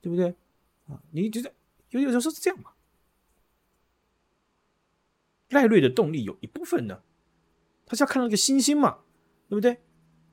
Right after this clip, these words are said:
我们看到五颗星的时候会害怕，呃，啊，就是中国共产党，啊，当然看五十颗星，看到美国的时候就觉得，啊，好像比较坦-，比较 OK 一点。但你在 Apple Podcast 上面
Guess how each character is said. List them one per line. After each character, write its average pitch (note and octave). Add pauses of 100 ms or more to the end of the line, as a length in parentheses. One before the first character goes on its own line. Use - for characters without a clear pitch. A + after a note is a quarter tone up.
(420)
我 E3+
们 G3+
看 -
到 C4
五 C3+
颗 A3
星 G3+
的 E3
时 C3+
候 C#3+
会 C#3
害 C3
怕， G2+
呃， C#3+ (840)
啊， F#2 (240)
就 G#2+
是 G#2 (120)
中 B2
国 A2+
共 C#3
产 G2
党， F#2+ (160)
啊， C#3+
当 G3
然 G3
看 G#3+
五 C#3
十 C3+
颗 F3
星， G#3
看 G3
到 F#3+
美 G#2+
国 G2+
的 A#2
时 A#2
候 A2+
就 A#2
觉 -
得， -
啊， - (160)
好 -
像 G#2+
比 G#2+
较 A2
坦-， - (260)
比 -
较 -
OK A2
一 G#2+
点。 F2 (180)
但 C#4+
你 G3
在 A#3+
Apple F#4+
Podcast C4+
上 C3+
面 B2+